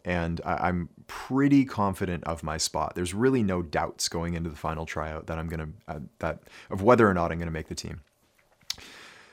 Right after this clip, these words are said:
Finally, <laughs> I show up at the fi-, at the last tryout, and there is a different coach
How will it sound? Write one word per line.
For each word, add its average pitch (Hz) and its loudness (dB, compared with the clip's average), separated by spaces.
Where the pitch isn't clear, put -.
Finally, 127 6
<laughs> - -8
I 95 6
show 107 4
up 110 4
at 90 0
the 90 -4
fi-, 85 -2
at 82 -2
the 82 -4
last 82 -2
tryout, 87 -2
and 95 4
there 95 4
is 90 2
a 87 -2
different 107 -2
coach - -2